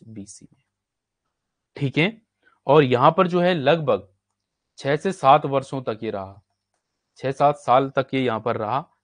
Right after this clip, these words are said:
इनके दरबार में, ठीक है। ये जानकारी आपको पता होनी चाहिए। किस बात की चर्चा हमें इस, इनकी पुस्तक इंडिका में मिलती है, क्या क्या है इनकी पुस्तक में? इन्होंने यहाँ पर जो देखा है, यहाँ के प्रशासन के बारे में, यहाँ की समाज,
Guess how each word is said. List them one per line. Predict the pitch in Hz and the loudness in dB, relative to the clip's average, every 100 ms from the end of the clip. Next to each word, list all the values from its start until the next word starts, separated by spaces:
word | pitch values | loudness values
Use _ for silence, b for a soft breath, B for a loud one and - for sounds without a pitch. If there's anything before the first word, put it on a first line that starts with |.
| _ 113 | _ -12
इनके | 123 120 | -6 -4
दरबार | 113 101 98 98 | -2 -4 -8 -16
में, | 113 123 _ _ _ _ _ _ _ _ _ _ _ | -20 -20 _ _ _ _ _ _ _ _ _ _ _
ठीक | 135 | -12
है। | 180 185 _ _ _ _ _ _ _ _ _ _ _ _ _ _ _ - | -12 -14 _ _ _ _ _ _ _ _ _ _ _ _ _ _ _ -8
ये | 135 | -6
जानकारी | 117 104 101 104 107 | -4 -4 -4 -4 -4
आपको | _ | _
पता | 107 107 131 | -8 -4 -4
होनी | 127 131 | -6 -12
चाहिए। | - 135 b b b b _ _ | -14 -18 b b b b _ _
किस | 196 180 | -6 4
बात | 180 190 | 4 4
की | 208 | -2
चर्चा | 202 180 165 190 | 0 0 2 0
हमें | 175 165 170 | 2 -2 -4
इस, | 151 147 _ | -8 -12 _
इनकी | 160 151 170 | -10 -8 -8
पुस्तक | 156 143 - 143 | -8 -6 -4 -4
इंडिका | 139 135 135 127 | -4 -4 -2 -4
में | 123 | -4
मिलती | 113 104 107 101 | -8 -10 -10 -12
है, | 101 _ | -14 _
क्या | 143 | 2
क्या | 143 165 | 4 4
है | 151 190 | 4 0
इनकी | 180 127 117 | -2 -4 -6
पुस्तक | 110 - 107 | -6 -8 -10
में? | 110 117 b b b b _ | -10 -18 b b b b _
इन्होंने | 147 165 180 180 | 0 2 2 2
यहाँ | 156 151 | 2 4
पर | 160 | 2
जो | 156 160 156 127 | 2 0 0 -2
देखा | 127 127 147 | -4 0 0
है, | 139 156 131 | 0 -4 -6
यहाँ | 123 | -6
के | 127 139 | -4 -6
प्रशासन | 123 120 113 110 135 | -6 -2 -2 -2 -6
के | 135 | -4
बारे | 127 123 123 | 0 0 0
में, | 127 | -4
यहाँ | 113 | -10
की | 110 117 | -10 -10
समाज, | 117 107 131 123 - | -8 0 0 -2 -12